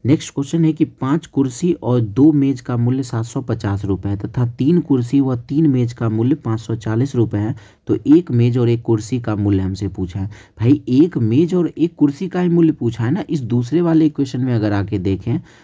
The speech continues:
तो हमसे ये कह दिया है कि तीन कुर्सी, तीन चेयर और तीन मेज का दाम जो है ना पाँच सौ चालीस रुपये है।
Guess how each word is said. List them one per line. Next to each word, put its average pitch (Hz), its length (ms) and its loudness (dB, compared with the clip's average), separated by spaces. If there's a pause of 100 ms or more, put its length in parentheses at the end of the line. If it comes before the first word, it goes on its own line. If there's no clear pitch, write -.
(120)
तो 107 60 -6
हमसे 113 360 2
ये 160 180 6
कह 151 220 -2
दिया 101 260 2
है 120 160 -4 (340)
कि 120 60 -2 (200)
तीन 180 380 0 (380)
कुर्सी, 165 380 0 (500)
तीन 120 200 -2
चेयर 131 440 -2 (420)
और 120 200 2 (180)
तीन 175 240 2
मेज 127 400 2
का 170 180 -6
दाम 135 260 -2
जो 117 100 0
है 113 80 0
ना 185 180 -2 (300)
पाँच 120 160 0
सौ 165 140 0
चालीस 101 400 0
रुपये 95 260 -2
है। - 220 -10